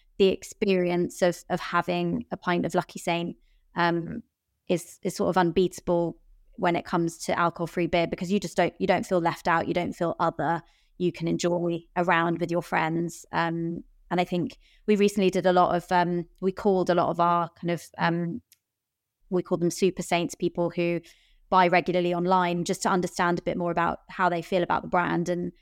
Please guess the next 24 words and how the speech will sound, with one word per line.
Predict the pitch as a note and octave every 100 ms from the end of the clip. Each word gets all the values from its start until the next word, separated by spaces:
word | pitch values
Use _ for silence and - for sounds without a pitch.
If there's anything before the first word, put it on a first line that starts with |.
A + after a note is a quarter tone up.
| _ _ -
um, | F3+ F3 E3+ - _ _ _
being | G#3+ G#3+
able | F#3+ F#3
to | -
enjoy | F3+ F3+
a | F3
pint | - F#3+ F3
was | E3+ F3+
incredibly | E3+ F3+ E3 E3+
important | D#3+ F#3 F3
to | -
them. | D#3+ E3
And | E3+
I | E3+
think | F3+ F3 -
especially | - - F#3 - F3
in | E3+
a |
place | E3 F3 E3+
like | E3+ E3
the | E3+
U | E3+
K | E3 E3+ E3 E3 - - _ _
where | F3+ G3 E3+ E3+